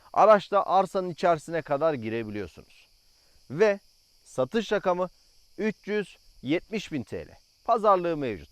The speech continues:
Üç yüz yetmiş bin T L'ye sahip olabileceğiniz çok güzel bir zeytinlikten bahsediyorum. Gerçekten harika bir yer. İleriye dönük de büyük bir yatırım fırsatı aslında bu.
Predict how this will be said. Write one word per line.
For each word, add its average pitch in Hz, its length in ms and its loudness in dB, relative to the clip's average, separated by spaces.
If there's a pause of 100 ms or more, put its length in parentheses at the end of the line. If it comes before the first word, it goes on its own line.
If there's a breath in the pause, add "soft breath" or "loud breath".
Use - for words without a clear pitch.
Üç 196 240 -10
yüz 175 140 -6
yetmiş 180 400 -6
bin 180 120 -8
T 139 240 -6
L'ye 113 160 -4
sahip 202 340 0
olabileceğiniz 139 560 -4
çok 233 240 -2
güzel 196 240 -2
bir 220 60 -6
zeytinlikten 190 680 -4
bahsediyorum. 113 480 -4
Gerçekten 170 460 -2
harika 110 420 -4
bir 147 60 -8
yer. 220 120 -4 (300 soft breath)
İleriye 214 400 4
dönük 190 240 -2
de 196 140 -2
büyük 202 260 -4
bir 220 100 -4
yatırım 190 460 0
fırsatı 135 480 -6
aslında 101 540 -8
bu. 208 120 0